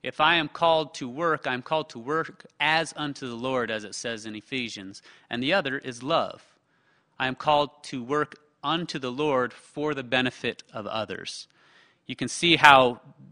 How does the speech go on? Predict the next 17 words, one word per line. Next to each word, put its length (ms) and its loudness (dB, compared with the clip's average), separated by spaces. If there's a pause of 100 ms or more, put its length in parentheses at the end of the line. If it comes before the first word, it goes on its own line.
this 200 -4
is 100 -8
completely 1200 -4 (400)
enveloped 600 2
in 140 -10
the 120 -4
idea 420 -4
of 160 -8
relationship. 800 -4
And 140 -6
now 240 2
our 120 2
work 280 -2
has 180 -4
purpose 680 -8
and 180 -8
meaning 560 -4